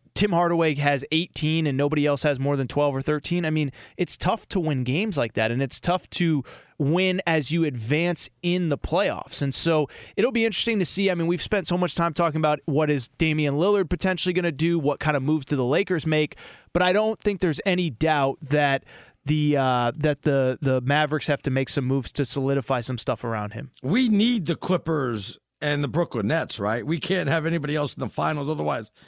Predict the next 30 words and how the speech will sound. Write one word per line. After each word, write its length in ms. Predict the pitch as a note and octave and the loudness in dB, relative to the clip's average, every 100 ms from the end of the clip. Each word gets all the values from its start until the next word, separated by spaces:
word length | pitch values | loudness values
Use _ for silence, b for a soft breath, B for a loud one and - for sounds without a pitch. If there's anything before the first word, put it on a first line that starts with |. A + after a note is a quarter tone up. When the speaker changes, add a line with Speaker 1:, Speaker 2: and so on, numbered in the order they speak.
| b - | b -4
Speaker 2:
it's 160 | E3 | -2
gonna 200 | - E3+ | 0 0
be 100 | D3+ | 0
a 60 | B2 | 0
snooze 340 | - F#3 A3 | 2 2 2
fest 240 | B3+ C4 - | 0 0 0
for 200 | B3 A#3 | 0 0
us, 120 | F#3+ | 0
or 80 | E3+ | 2
is 60 | |
that, 260 | F3 E3+ - B B B - | 2 0 -4 B B B -2
um, 300 | F3 F3 F3 | 0 0 0
is 100 | E3 | 0
that 160 | E3+ C#3 | 0 0
just 180 | C3+ | -2
me 120 | D#3 D#3 | 0 0
being 240 | E3+ D#3+ | 0 2
a 140 | D3+ C#3+ | 0 -2
big 320 | G2+ B2 C#3 | 0 -2 2
market 340 | D3+ C3+ A#2 | 0 0 -2
snob 400 | - D3 C3+ G2+ | -2 0 -2 0
right 180 | G2 E2+ | -2 -2
now? 220 | E2 C#2 C#3 | -6 -4 0
Speaker 1:
Yeah, 180 | B2+ | 0
you're 200 | C3 D#3 | 2 2
a 40 | E3+ | 0
coastal 460 | - D3+ - D3 A#2 | 0 -2 0 -2 0
elite 220 | A#2+ - | -2 -2
right 160 | B2+ C3 | -4 -2
now. 320 | B2 A#2 | -2 -2